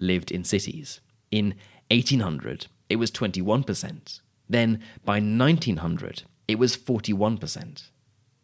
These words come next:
Understandably, if it seemed inevitable that society was becoming urban, people wondered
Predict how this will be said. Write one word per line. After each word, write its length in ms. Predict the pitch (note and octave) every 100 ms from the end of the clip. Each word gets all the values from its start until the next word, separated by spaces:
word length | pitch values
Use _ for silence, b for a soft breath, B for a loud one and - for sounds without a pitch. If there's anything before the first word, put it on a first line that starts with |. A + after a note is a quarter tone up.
| _ _ _ _ _
Understandably, 800 | C3+ D3+ D#3 D3+ B2 D#2+ - - _ _ -
if 240 | C#3+ -
it 160 | C3 C3
seemed 440 | - C3+ C3+ B2 - b b -
inevitable 920 | A#2+ B2 C3+ D3+ - F#2+ - - - b b
that 180 | B2+ -
society 640 | B2 - B2+ A#2+ A2 F#2
was 200 | F#2 F#2
becoming 480 | G2+ - F2+ F2 E2+ b b b
urban, 560 | G2 A2 - - - - b b b
people 320 | F3+ E3+ E3
wondered 400 | C#3+ D3+ D#3+ D3